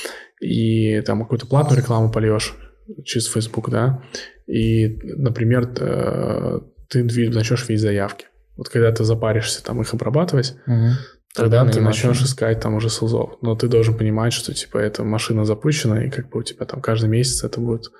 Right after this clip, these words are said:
Speaker 2: Стабильно.
Speaker 1: Ну, стабильности там не бывает, но как бы процесс уже есть.
Speaker 2: Да.
Speaker 1: Тогда ты уже там нанимаешь селзов.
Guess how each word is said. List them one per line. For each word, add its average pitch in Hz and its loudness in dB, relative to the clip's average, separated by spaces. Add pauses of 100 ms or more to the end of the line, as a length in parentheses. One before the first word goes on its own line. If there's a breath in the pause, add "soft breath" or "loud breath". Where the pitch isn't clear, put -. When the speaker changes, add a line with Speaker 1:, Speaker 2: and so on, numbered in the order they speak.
(400 loud breath)
Speaker 2:
Стабильно. 113 0 (220)
Speaker 1:
Ну, 123 2
стабильности 123 0
там 110 0
не 113 2
бывает, 131 2
но 113 -2
как - -14
бы - -4 (720 loud breath)
процесс 135 2
уже 110 4
есть. 104 -2
Speaker 2:
Да. 113 -2 (260)
Speaker 1:
Тогда 113 2
ты 127 2
уже 113 4
там 113 -2
нанимаешь 107 0
селзов. 131 -4